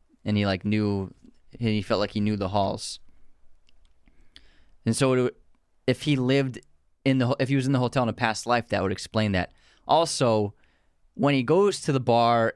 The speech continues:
and interacts with Lloyd, he calls Lloyd l-, his by, by name without Lloyd introducing himself. He already knows that h-, the bartender's name is Lloyd.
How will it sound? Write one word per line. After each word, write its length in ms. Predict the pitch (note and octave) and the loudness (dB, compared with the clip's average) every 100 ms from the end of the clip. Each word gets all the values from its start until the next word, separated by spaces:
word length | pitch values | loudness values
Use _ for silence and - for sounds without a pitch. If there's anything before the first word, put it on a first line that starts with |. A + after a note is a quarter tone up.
| _ | _
and 380 | B2 A#2 A2+ - | 0 0 0 -2
interacts 460 | A#2 A2+ A#2+ C3 B2+ | -2 0 2 0 -4
with 80 | G#2+ | -4
Lloyd, 440 | G2 G2+ G2+ G2 - - - - _ - _ | 0 0 0 -4 -14 -20 -20 -20 _ -20 _
he 80 | D3+ | -4
calls 320 | D3+ G#3 F3+ | 2 2 2
Lloyd 440 | B2 B2+ C#3+ A#2+ A2 | 0 2 2 2 -2
l-, 180 | A2 A2+ | -4 -2
his 140 | B2+ | -4
by, 240 | A2 A#2+ A#2+ | -2 0 0
by 260 | A#2 A#2 | 2 0
name 400 | G#2+ C3+ G2+ G2 - _ - | 2 0 -2 -8 -18 _ -6
without 300 | B2 A#2+ A2 | 0 0 2
Lloyd 200 | B2+ A#2 | 0 0
introducing 420 | G#2+ G#2+ A2+ G#2+ | -2 -4 -4 -4
himself. 440 | G2 - - - _ | -6 -6 -8 -8 _
He 120 | B2+ | 0
already 160 | B2+ A#2+ | 2 2
knows 360 | A#2+ A#2 G#2+ | 2 2 0
that 160 | A2 - | -6 -10
h-, 140 | A#2 - | -12 -4
the 120 | A#2+ | -4
bartender's 600 | G2+ - A2+ G#2 G#2+ F#2+ | -4 0 2 2 -2 -2
name 160 | G2+ G2 | -2 -2
is 120 | F2+ | -4
Lloyd. 320 | G2+ F#2+ F2 | -2 -2 -2